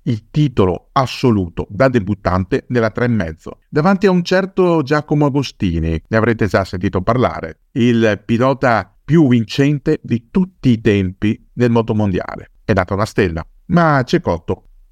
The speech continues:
si sa, non vuol fermarsi, è giovane, ha voglia ancora di stupire. E il millenovecentosettantacinque è il suo anno magico. All'epoca, oltre alle canoliche classi del motomondiale, classe cinquanta,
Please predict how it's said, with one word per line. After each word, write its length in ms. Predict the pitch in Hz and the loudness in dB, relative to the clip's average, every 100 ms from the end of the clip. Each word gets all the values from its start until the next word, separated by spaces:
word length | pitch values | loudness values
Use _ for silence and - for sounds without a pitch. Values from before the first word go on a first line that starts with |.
| _ | _
si 160 | - 107 | -8 -6
sa, 180 | - - _ - - _ | -6 -10 _ -20 -20 _
non 140 | 104 95 | -2 0
vuol 140 | 90 | 0
fermarsi, 640 | 104 92 78 - - 80 - | 0 0 0 -4 -10 -12 -8
è 120 | - | -4
giovane, 520 | 92 113 92 85 82 - | 0 2 2 0 -4 -8
ha 100 | - | -8
voglia 600 | 92 98 98 95 90 82 - | 0 2 2 2 0 -4 -4
ancora 680 | 107 101 - 123 110 104 | -2 -2 0 2 4 2
di 220 | 95 95 90 | 0 -2 -4
stupire. 640 | - 101 98 82 80 - _ _ - | -4 -4 -2 -4 -4 -12 _ _ -2
E 60 | 120 | 0
il 80 | |
millenovecentosettantacinque 1400 | 143 180 147 123 139 127 120 113 113 110 - 170 170 170 | 4 4 2 0 -4 -4 -6 -4 -4 -4 -4 -4 -2 -2
è 80 | 127 | 0
il 120 | 117 | -2
suo 500 | - - 139 156 - | -2 -4 -2 -2 -2
anno 320 | 107 101 104 | -2 0 0
magico. 560 | 107 92 - - - - _ | -2 -4 -10 -16 -16 -20 _
All'epoca, 540 | - 180 180 135 117 123 | 0 2 2 0 2 2
oltre 520 | 190 160 131 90 - _ | 2 2 0 -2 -8 _
alle 240 | - 117 113 | -2 0 0
canoliche 580 | 107 110 113 101 110 95 | 0 0 0 0 0 0
classi 460 | 101 98 - 101 | 0 -2 -2 -4
del 420 | 92 87 87 85 82 | -2 0 0 -2 -2
motomondiale, 840 | 87 92 90 90 82 76 - - _ | -2 0 0 0 -2 -4 -8 -12 _
classe 240 | 80 - - | -10 -8 -10
cinquanta, 800 | - 92 98 92 90 87 90 | -8 -2 0 2 0 -2 -2